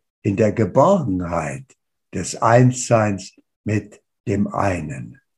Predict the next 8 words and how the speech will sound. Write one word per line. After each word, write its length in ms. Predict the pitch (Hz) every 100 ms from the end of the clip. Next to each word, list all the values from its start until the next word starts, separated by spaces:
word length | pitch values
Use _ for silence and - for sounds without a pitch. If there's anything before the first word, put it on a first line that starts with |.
| _ _ _ _ _ _ _ _ _
Und 120 | 87
der 120 | 92
nächste 380 | 95 139 160 156
Schritt 320 | 135 151 147
könnte 360 | - 135 131 117
sein, 500 | 120 120 123 117 - _ _ _ _ _ _ _ _ _ _ _ _
zu 240 | - - 101
segnen, 680 | 107 175 - 78 69 127